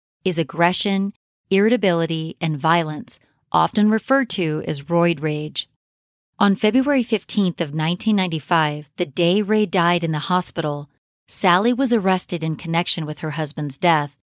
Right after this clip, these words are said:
and transported to the Vista Detention Facility in San Diego County.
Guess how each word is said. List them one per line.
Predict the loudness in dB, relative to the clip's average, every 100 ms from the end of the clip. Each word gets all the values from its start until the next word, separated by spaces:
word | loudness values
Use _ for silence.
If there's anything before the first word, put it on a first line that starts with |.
| _ -4
and | -4
transported | 0 2 2 2 0 0 -2
to | -2
the | -4
Vista | 0 0 0 0
Detention | -2 -2 -2 0 0 0
Facility | 0 0 -2 -4 -4
in | -4
San | 0 0 0
Diego | -2 -2 -2 -4
County. | -2 0 0 -4 -8